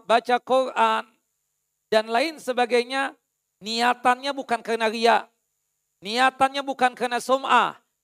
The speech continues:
niatannya tersebut bukan tujuannya untuk dipuji oleh manusia, tapi tujuannya untuk dunia yang lain.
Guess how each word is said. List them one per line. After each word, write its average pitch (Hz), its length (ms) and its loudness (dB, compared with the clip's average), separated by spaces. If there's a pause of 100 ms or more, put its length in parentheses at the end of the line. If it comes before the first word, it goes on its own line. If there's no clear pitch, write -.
(220)
niatannya 247 480 0
tersebut 269 400 -6
bukan 262 560 -2 (260)
tujuannya 269 560 -4
untuk 269 240 -14
dipuji 262 340 -8
oleh 262 220 0
manusia, 269 640 0 (880)
tapi 185 160 -6
tujuannya 214 480 -8
untuk 202 320 -18
dunia 202 320 -8
yang 147 180 -8
lain. 143 220 -10